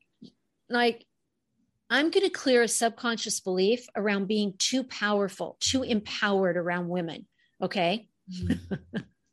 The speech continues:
Speaker 2: Yeah.
Speaker 1: It's a dichotomy for you. It doesn't work for you, Patty. Okay.
Speaker 2: Yeah.
Speaker 1: So releasing the feeling of being disempowered in your own energy, where it's holding you back, releasing the energetic attachments to being too much,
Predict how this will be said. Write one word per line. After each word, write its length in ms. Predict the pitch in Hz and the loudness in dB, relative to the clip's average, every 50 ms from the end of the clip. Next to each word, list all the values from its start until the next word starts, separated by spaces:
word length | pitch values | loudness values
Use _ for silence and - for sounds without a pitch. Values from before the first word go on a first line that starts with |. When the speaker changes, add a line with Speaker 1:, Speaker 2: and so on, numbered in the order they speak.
| _ - 165 | _ -14 -10
Speaker 2:
Yeah. 560 | 170 165 175 190 190 185 175 165 160 160 151 - - - - - _ _ _ - | -8 -8 -8 -8 -8 -8 -8 -8 -8 -10 -14 -16 -18 -20 -20 -20 _ _ _ -8
Speaker 1:
It's 120 | 220 - | 0 0
a 100 | 302 277 | 2 2
dichotomy 720 | 214 254 247 247 240 - 233 233 247 269 294 262 240 233 226 233 | 4 2 2 2 2 0 0 2 4 4 4 6 6 4 4 2
for 60 | 226 | 0
you. 240 | 208 202 190 196 196 | 2 2 2 2 2
It 160 | 214 240 240 | 2 0 2
doesn't 340 | 294 302 311 277 285 262 240 | 2 0 0 2 0 0 2
work 220 | 233 240 285 269 | 4 2 2 2
for 140 | - - 269 | 0 -2 -2
you, 220 | 247 208 202 190 185 | 0 2 0 0 0
Patty. 540 | 185 190 190 190 185 185 185 190 180 - _ _ _ _ _ _ - | -2 -4 -6 -4 -4 -4 -4 -6 -6 -8 _ _ _ _ _ _ -2
Okay. 500 | - 208 202 233 214 208 226 262 285 294 - _ _ _ _ _ - | -2 0 2 2 2 4 4 2 0 -4 -10 _ _ _ _ _ -10
Speaker 2:
Yeah. 380 | 196 190 190 196 202 202 196 190 175 165 165 156 - _ _ _ | -8 -6 -4 -2 -2 -2 -4 -4 -8 -14 -18 -20 -20 _ _ _
Speaker 1:
So 240 | - - 262 247 247 | -2 2 4 4 4
releasing 520 | 233 262 262 247 269 294 - - 359 330 302 | 4 4 4 6 4 4 4 2 2 2 0
the 80 | 285 | 0
feeling 400 | 262 - 254 233 233 226 214 220 | 0 0 0 0 0 0 0 -2
of 140 | - 175 185 | -6 -4 -2
being 280 | 214 208 196 185 165 165 | -2 0 0 -2 -4 -2
disempowered 920 | 185 262 302 - - 277 226 202 196 - 202 185 185 175 170 175 196 185 - - _ _ _ - - _ _ - | -2 0 2 2 2 0 0 -2 -4 -6 -6 -6 -4 -4 -4 -6 -6 -8 -10 -18 _ _ _ -20 -20 _ _ 2
in 120 | 220 214 | 2 4
your 220 | 220 208 214 220 | 4 4 2 2
own 220 | 226 214 214 214 226 | 2 2 2 2 0
energy, 720 | - - 214 208 214 208 185 185 - 190 - 190 185 _ _ _ _ | 0 -2 -2 0 0 -2 -2 -4 -4 -6 -6 -8 -10 _ _ _ _
where 100 | - 196 | -2 0
it's 120 | 208 202 - | 0 0 -2
holding 460 | - - 247 233 226 208 226 220 208 | -4 0 2 4 4 4 4 4 4
you 120 | 196 190 185 | 2 2 0
back, 400 | 190 185 185 185 170 - - - - - - - _ - | 0 0 0 -2 -4 -6 -10 -14 -18 -20 -20 -20 _ -2
releasing 500 | 214 220 226 233 247 240 240 - 262 247 | 2 4 6 6 6 6 4 4 4 6
the 120 | 233 220 214 | 6 6 4
energetic 480 | 202 208 202 175 214 208 202 190 - | 4 4 2 2 2 2 2 0 -2
attachments 680 | 196 - - 233 220 214 208 - - 202 185 - - - - | -4 -6 -4 -4 -4 -2 -2 -2 -2 -2 -4 -2 -2 -2 -2
to 60 | 185 | 0
being 300 | 214 214 214 202 180 - - | 0 2 2 0 0 -2 -2
too 340 | - - - - 302 294 | -2 -2 2 4 6 6
much, 640 | 269 240 214 214 226 202 - - - - - - - | 8 6 6 4 2 0 -2 -2 -2 -2 -2 -2 -2